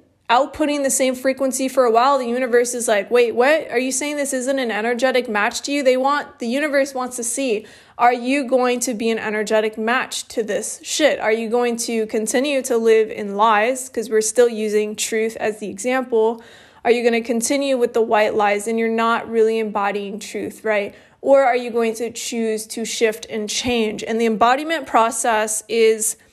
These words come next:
a little bit chaotic sometimes because these challenges, quote unquote, opportunities, are going to come and challenge who we used to fucking be. So we have to step into a higher version of ourself.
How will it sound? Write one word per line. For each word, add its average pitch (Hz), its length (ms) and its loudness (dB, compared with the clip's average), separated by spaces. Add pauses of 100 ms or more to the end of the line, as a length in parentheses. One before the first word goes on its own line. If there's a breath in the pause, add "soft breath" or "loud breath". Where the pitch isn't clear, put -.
(320 soft breath)
a 247 80 4
little 277 200 4
bit 311 200 -6
chaotic 311 480 2
sometimes 220 680 -6
because 240 440 0
these 240 260 -6
challenges, 240 920 0
quote 233 240 -2
unquote, 233 320 -2
opportunities, 220 1120 -2 (480 loud breath)
are 262 180 4
going 262 280 -2
to 320 120 -4
come 240 320 -4
and 247 160 -4
challenge 262 840 -2
who 269 320 0
we 269 160 -2
used 220 340 -4
to 240 60 -2
fucking 226 480 -2
be. 269 260 0
So 220 200 0
we 226 120 0
have 226 280 0
to 285 100 -4
step - 500 0
into 269 720 0
a 247 100 2
higher 240 800 2 (160)
version 233 420 2
of 233 140 -6
ourself. 208 760 0